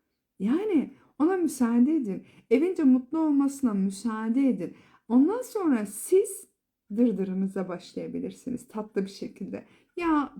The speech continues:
anlat, farklı anlatın. Biliyor musun bugün neler oldu?" falan fistan gibisinden. Ama ilk önce kocanıza müsaade edin. Bir evine hoş gelsin. Ondan sonra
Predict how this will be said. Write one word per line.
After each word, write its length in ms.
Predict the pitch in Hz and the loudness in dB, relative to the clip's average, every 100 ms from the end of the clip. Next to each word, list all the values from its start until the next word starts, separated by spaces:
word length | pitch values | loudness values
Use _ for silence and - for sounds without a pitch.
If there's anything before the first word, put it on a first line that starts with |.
| - - | -16 -6
anlat, 400 | 208 247 277 277 | 4 4 4 0
farklı 400 | - 247 233 415 | -6 -4 -4 -6
anlatın. 600 | 523 453 381 - 302 302 _ _ - - - _ | -6 -4 -6 -6 -6 -6 _ _ -16 -16 -18 _
Biliyor 180 | 349 349 | -4 0
musun 280 | 320 294 285 | 0 0 0
bugün 220 | 277 262 | 2 4
neler 280 | 254 247 240 | 4 4 2
oldu?" 280 | 233 226 214 | 2 0 -2
falan 400 | 214 214 202 202 | -8 -8 -8 -10
fistan 380 | - - 190 185 | -12 -12 -10 -10
gibisinden. 520 | 190 190 - - - _ _ _ _ _ _ _ _ _ _ _ - | -14 -16 -14 -14 -16 _ _ _ _ _ _ _ _ _ _ _ -6
Ama 140 | 220 | -2
ilk 160 | 226 233 | 0 0
önce 180 | 214 208 | -2 -4
kocanıza 460 | 196 190 202 190 | -6 -6 -6 -4
müsaade 520 | 190 - 180 185 190 | -6 -6 -10 -8 -8
edin. 240 | 196 - - _ _ _ - | -8 -10 -16 _ _ _ -12
Bir 80 | |
evine 280 | - 190 190 | -6 -4 -4
hoş 300 | 185 202 202 | -4 -6 -8
gelsin. 480 | 220 190 170 - - _ _ _ _ _ _ _ _ _ | -10 -10 -10 -14 -18 _ _ _ _ _ _ _ _ _
Ondan 360 | 185 208 269 | -2 2 2
sonra 520 | 294 - 196 170 165 | 2 -4 -12 -12 -16